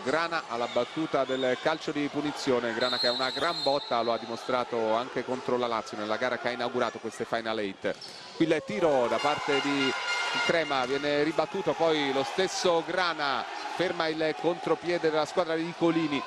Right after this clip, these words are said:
Gioco fermo perché c'è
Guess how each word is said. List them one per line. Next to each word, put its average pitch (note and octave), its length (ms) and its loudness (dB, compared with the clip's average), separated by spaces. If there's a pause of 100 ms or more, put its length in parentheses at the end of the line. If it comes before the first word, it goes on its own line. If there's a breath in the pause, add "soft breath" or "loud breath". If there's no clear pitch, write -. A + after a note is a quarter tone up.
(3750)
Gioco D3 320 0
fermo D#3 380 -2
perché C3 260 -2
c'è C#3 560 2